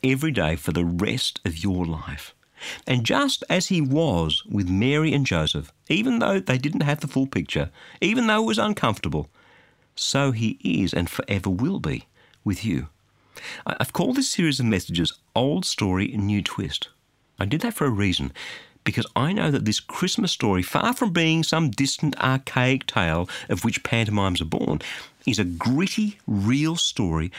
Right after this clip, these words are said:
of the journey of the creator of the universe into the lives of men and women, into the lives of you and me. And when we look at that old, old story from his perspective, from the vantage point of heaven's balcony, if you will, when we allow God by his Holy Spirit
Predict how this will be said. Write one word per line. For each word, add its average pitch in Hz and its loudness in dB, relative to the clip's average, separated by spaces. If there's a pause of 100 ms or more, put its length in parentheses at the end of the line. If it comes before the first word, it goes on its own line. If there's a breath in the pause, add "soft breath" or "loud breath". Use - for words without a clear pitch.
(120 loud breath)
of 98 0
the 107 2
journey 135 2
of 95 -2
the 98 0
creator 98 2
of 82 -6
the 92 -2
universe 87 -4 (400 loud breath)
into 113 0
the 107 2
lives 87 0
of 90 -2
men 82 0
and 90 -2
women, 76 -4
into 101 2
the 95 2
lives 95 0 (640 loud breath)
of 101 -2
you 104 0
and 98 0
me. - -4 (800)
And 95 0
when 185 0
we 226 0
look 196 -2
at 202 -4
that 156 -4
old, 120 -2
old 117 0
story 101 0
from - -4
his 92 -2
perspective, - -6 (360 loud breath)
from 120 0
the 107 4
vantage 135 0
point 110 2
of 85 -2
heaven's 98 2
balcony, 90 0
if - -4
you 76 0
will, 110 -4 (560 loud breath)
when 156 2
we 254 0
allow 170 0
God 127 0
by 104 2
his 117 2
Holy 131 0
Spirit 78 -4